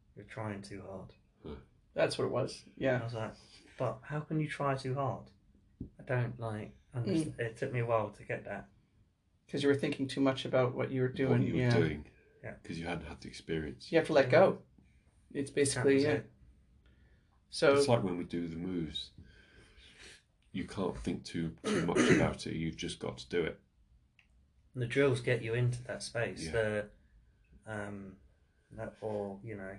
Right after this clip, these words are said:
Speaker 1: what, whatever the teacher's getting you to do, it gets you into, like, I love that headspace, whether it's Steve, Sifu, or anyone. You, when you're just, someone's showing you what to do, you have to do it, and you're solely focused on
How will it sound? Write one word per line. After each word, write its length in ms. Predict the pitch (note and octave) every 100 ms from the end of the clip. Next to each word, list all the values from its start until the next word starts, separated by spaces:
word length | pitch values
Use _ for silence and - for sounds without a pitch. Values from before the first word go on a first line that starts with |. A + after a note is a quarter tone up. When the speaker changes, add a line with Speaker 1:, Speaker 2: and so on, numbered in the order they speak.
| A2
Speaker 1:
what, 260 | G#2+ A2 -
whatever 360 | B2 A#2 A#2 G#2+
the 260 | A2 G#2+ -
teacher's 340 | A2+ G#2+ G#2
getting 260 | A2+ A#2 G#2+
you 60 | G2+
to 120 | G2+
do, 80 | A2+
it 240 | A#2+ G2+ G2+ _ _ _ _ _ _ C3
gets 280 | C#3 - -
you 80 | A#2
into, 320 | A#2+ A#2+ G#2+
like, 240 | G#2 G#2+
I 80 | A2
love 220 | B2+ E3+ -
that 120 | G2+
headspace, 640 | B2 - - G2+ F#2+ -
whether 240 | A2+ G#2+
it's 260 | A2 G2+ - _ _ _ -
Steve, 400 | - A#2 A#2+ A2
Sifu, 420 | B2 A2+ - G2+
or 100 | G#2+
anyone. 480 | A#2+ G#2+ F#2+ F2+ F2+ _ _ _ _ _ _ _ _ _ _ _ -
You, 240 | A#2+ - -
when 280 | - B2 B2
you're 200 | A#2+ A#2
just, 300 | - A#2 -
someone's 480 | C3 A#2 A2+ A2+ G#2+
showing 300 | - C3+ C3+
you 60 | A#2+
what 160 | G#2
to 100 | -
do, 240 | - A2 G#2+
you 120 | A2+
have 160 | A2+
to 60 | -
do 160 | B2 A2+
it, 160 | A2+
and 100 | G#2+
you're 100 | G#2
solely 480 | - - C3 B2 A#2
focused 600 | - A#2 A#2+ - G#2 -
on 300 | A2 G#2+ F#2